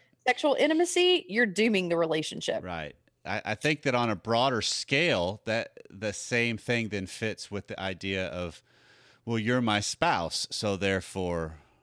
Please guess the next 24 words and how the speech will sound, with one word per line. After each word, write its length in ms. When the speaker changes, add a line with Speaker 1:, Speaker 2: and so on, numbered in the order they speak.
Speaker 2:
I'm 300
entitled 560
to 140
this. 380
I'm 240
owed 520
this. 340
I'm 300
due 260
this 220
because 340
you 120
said 280
I 200
do." 520
And 300
that 200
can, 220
that 220
can 120
wreak 220
havoc. 380
Speaker 1:
It 180
can. 520